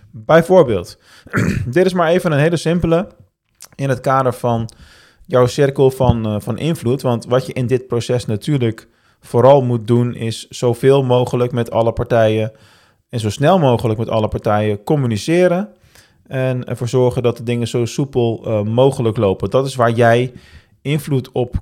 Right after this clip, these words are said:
kunt, eh, uitoefenen. Eh, en, eh, ja, soms, eh, moet je, eh, ook accepteren dat situaties op een bepaalde manier,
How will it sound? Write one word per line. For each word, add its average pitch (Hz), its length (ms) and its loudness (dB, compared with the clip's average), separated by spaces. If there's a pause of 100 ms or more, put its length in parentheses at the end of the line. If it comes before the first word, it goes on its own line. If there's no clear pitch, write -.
kunt, 127 400 -2
eh, 107 220 -4
uitoefenen. 113 880 -2 (520)
Eh, 120 400 -8
en, 139 240 -6
eh, 127 240 -6
ja, 127 220 -6
soms, 180 500 -4
eh, 135 360 0
moet 147 320 0
je, 123 260 0 (300)
eh, 127 300 -6
ook 139 280 0
accepteren 135 720 -2
dat 117 180 0
situaties 117 580 0
op 117 160 -4
een 110 120 -4
bepaalde 110 460 0
manier, 107 540 -4